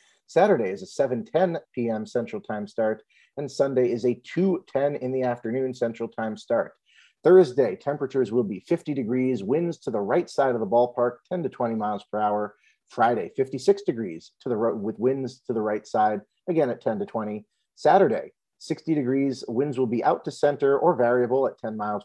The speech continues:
per hour. And then finally, the series finale and the road trip finale. Sunday, you can expect temperatures around sixty-four degrees with wind in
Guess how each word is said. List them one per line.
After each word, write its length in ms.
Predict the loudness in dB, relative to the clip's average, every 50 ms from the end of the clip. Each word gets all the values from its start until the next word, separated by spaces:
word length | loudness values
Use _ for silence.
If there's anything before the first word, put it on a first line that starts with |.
| _
per 100 | -4 -2
hour. 320 | 0 0 0 0 -2 -4 -8 _ _ _ _ _ -6
And 100 | -2 -2
then 120 | -2 -2 0
finally, 400 | 0 2 2 4 2 2 0 -2
the 140 | -4 -8 -12
series 560 | -14 -14 -6 2 6 8 10 10 8 8 4
finale 440 | 0 0 2 4 4 4 4 4 0
and 120 | 0 0 -2
the 80 | 0
road 220 | 2 2 2 2 0
trip 200 | -2 -4 -4 -4
finale. 440 | -8 -6 -4 -4 -2 -2 -4 -6 _ _ _ _ _
Sunday, 440 | -4 -2 0 2 2 2 2 0 0
you 80 | -4
can 140 | -6 -6 -8
expect 320 | -6 -2 -4 -4 -4 -2
temperatures 420 | -4 -4 -4 -4 -8 -8 -6 -4 -2
around 260 | -2 -2 -2 -2 -4
sixty-four 540 | -6 -12 -16 -14 -12 -12 -6 -2 0 0 0
degrees 460 | 0 -2 -4 -2 -2 -2 -2 -4 -6 _ _ _ _ -8
with 140 | -8 -6 -2
wind 340 | 0 0 0 0 -2 -4 -4 0
in 340 | 2 4 4 4 2 0